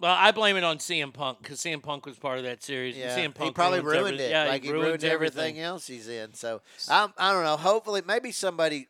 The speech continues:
Speaker 2: somewhere will pick that up and,
Speaker 1: Mm.
Speaker 2: and, uh,
Speaker 1: That'd be great.
Speaker 2: and go with it. 'Cause I,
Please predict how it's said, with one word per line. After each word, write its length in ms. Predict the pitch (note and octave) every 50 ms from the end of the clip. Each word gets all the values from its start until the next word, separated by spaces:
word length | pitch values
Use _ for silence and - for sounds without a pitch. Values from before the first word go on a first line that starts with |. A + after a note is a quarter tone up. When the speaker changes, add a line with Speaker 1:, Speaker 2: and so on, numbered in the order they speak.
| -
Speaker 2:
somewhere 500 | - - - D#3 D3+ C#3+ C#3+ C#3+ C#3+ C#3+
will 80 | C3+ A#2+
pick 280 | - - D3 B2+ -
that 260 | - B2 B2 A#2+ A#2 A#2
up 340 | A#2+ A#2+ B2+ C3+ - -
and, 320 | - B2 C3+ C3+ B2+ A#2+ A#2
Speaker 1:
Mm. 20 |
Speaker 2:
and, 240 | B2+ B2+ B2+ A#2+ A#2
uh, 180 | A2+ G#2+ G2+ G2 _ _
Speaker 1:
That'd 200 | B2+ C3 C#3 C3+
be 80 | A#2 A2
great. 340 | G2 - A#2+ A#2+ A#2+ A#2 G#2+
Speaker 2:
and 140 | C#3 C3+ B2
go 240 | A#2 C3 C3 C3+ C3
with 240 | C3 C3+ C3+ C3+ D3+
it. 100 | D3+ D3
'Cause 140 | - D#3 C3+
I, 260 | E3 G#3 D4+ E4 C#4